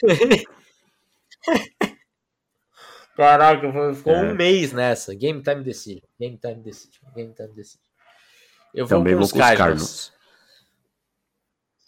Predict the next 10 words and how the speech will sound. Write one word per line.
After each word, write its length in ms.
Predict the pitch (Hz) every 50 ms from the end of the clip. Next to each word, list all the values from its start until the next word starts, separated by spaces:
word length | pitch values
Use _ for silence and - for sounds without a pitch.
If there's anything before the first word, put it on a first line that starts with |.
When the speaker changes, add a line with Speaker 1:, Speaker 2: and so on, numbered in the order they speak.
| _ _ _ _ _ _ _ _ _ _ _ _ _ _ -
Speaker 1:
É 120 | - 151
isso, 280 | 151 131 117 - - 113
então. 280 | 104 - 107 98 95
Então, 280 | 98 - - 135 151 143
de 120 | 143 143
diferente, 340 | 139 - - 160 143 123 135
Speaker 2:
Browns 340 | 147 147 151 165 170 147 147
e 40 | 156
Speaker 1:
temos 640 | 156 156 151 151 151 147 147 143 143 143 139 135 117
Speaker 2:
Ravens. 560 | 104 95 87 85 82 82 73 - - - -